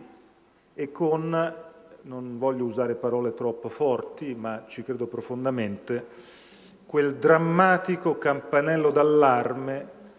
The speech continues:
che la bassa, troppo bassa partecipazione dei cittadini al voto ha voluto suonare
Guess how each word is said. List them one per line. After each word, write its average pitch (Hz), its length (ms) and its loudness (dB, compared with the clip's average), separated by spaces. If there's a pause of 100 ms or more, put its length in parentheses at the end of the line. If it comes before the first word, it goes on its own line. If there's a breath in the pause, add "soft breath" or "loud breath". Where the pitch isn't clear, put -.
(140)
che 131 140 -4
la 127 200 0
bassa, 120 880 0
troppo 160 480 2
bassa 156 540 2
partecipazione 117 1160 -6
dei 127 140 -4
cittadini 127 560 -6
al 143 140 -2
voto 113 480 -6 (440 loud breath)
ha 131 120 -6
voluto 127 460 -2
suonare 104 600 -6